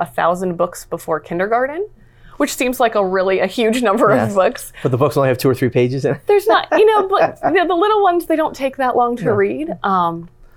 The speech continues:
Speaker 1: and there's a lot of studies that show the more you read with your child
Speaker 2: Yes.
Speaker 1: as they're growing up, the better they're ready to go into kindergarten.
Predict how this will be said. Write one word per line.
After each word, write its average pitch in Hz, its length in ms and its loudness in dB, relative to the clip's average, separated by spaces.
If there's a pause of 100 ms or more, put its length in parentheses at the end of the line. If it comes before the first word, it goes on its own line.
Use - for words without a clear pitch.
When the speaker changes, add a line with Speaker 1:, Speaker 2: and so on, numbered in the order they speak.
Speaker 1:
and 208 140 -2
there's 202 140 -2
a 202 60 2
lot 190 140 2
of 202 80 -2
studies 185 280 0
that 190 160 0
show 185 180 -2
the 180 100 -2
more 170 280 -2
you 175 120 -4
read 170 200 -2
with 175 120 -6
your 180 120 -4
child 170 500 0 (160)
Speaker 2:
Yes. 117 180 0
Speaker 1:
as 175 260 0
they're 170 160 2
growing 170 480 -2
up, 175 260 -2
the 180 80 0
better 170 560 0
they're 165 300 0
ready 160 340 -2
to 170 160 -10
go 160 220 -4
into 160 160 -4
kindergarten. 160 720 -6